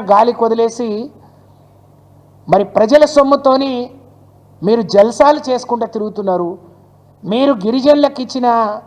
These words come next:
సొమ్ము కోటి ఎనభై ఎనిమిది లక్షలు, ఇరవై తొమ్మిది కుటుంబాలకు ఆరు లక్షల చొప్పున. కానీ మీరు ఖర్చు పెట్టింది ఐదు కోట్లు, మూడు హెలికాప్టర్లు, ము-, పన్నెండు మంది మంత్రులు,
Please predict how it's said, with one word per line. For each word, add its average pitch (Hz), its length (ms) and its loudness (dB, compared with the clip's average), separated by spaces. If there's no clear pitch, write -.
సొమ్ము 247 380 4
కోటి 262 300 4
ఎనభై 233 240 0
ఎనిమిది 220 280 -4
లక్షలు, 185 340 -4
ఇరవై 240 180 0
తొమ్మిది 226 240 -2
కుటుంబాలకు 226 500 0
ఆరు 202 200 4
లక్షల 196 240 -6
చొప్పున. 180 280 -4
కానీ 254 200 4
మీరు 269 200 0
ఖర్చు 226 300 2
పెట్టింది 294 380 4
ఐదు 220 200 -6
కోట్లు, 220 280 0
మూడు 185 240 0
హెలికాప్టర్లు, 226 640 -2
ము-, 175 160 -6
పన్నెండు 185 320 0
మంది 196 200 -2
మంత్రులు, 233 380 -2